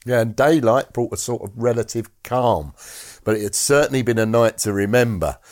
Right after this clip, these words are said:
It was also evident that Elas must have suffered severe casualties, with subsequent reports of thirty-six dead and sixty wounded.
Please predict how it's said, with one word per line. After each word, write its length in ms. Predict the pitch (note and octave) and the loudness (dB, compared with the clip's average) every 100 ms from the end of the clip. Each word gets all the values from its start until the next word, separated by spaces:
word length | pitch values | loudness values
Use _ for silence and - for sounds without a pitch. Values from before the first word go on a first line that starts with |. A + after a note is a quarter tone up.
| - - - - | -20 -20 -20 -6
It 60 | A2 | -4
was 160 | A2 | 0
also 360 | D#3+ G3 - E2 | 2 2 2 0
evident 400 | C#2 A#1 G#2 - | -2 -4 -6 -4
that 140 | F#2+ | -4
Elas 480 | B2+ D3+ D2 - - | -2 -2 -2 -4 -4
must 240 | G#2+ F#2 | -4 -4
have 100 | - | -8
suffered 360 | - A2 G2 G2+ | -2 -2 -2 -6
severe 440 | - G#2+ G2+ A2 | -2 -2 2 2
casualties, 680 | G2 G#2+ F2+ F#2 D2+ D#2+ - - _ | 2 -2 -4 -6 -10 -12 -14 -18 _
with 100 | - | -4
subsequent 560 | A2 - E3 - - G2+ | -2 0 0 -2 -4 -6
reports 460 | F2+ - F2+ - G2 | -6 -6 -6 -4 -4
of 100 | - | -4
thirty-six 800 | - B2 B2+ - - C#3 - - | -2 -2 -2 -6 -6 -6 -8 -6
dead 320 | G2+ F2 - - | -2 -2 -2 -8
and 200 | G2 F2+ | -6 -8
sixty 560 | - G2 - - F2+ | -8 -8 -10 -12 -8
wounded. 680 | F2 C3+ B2+ G#2+ B1 A1+ - | -2 0 0 -2 -8 -8 -8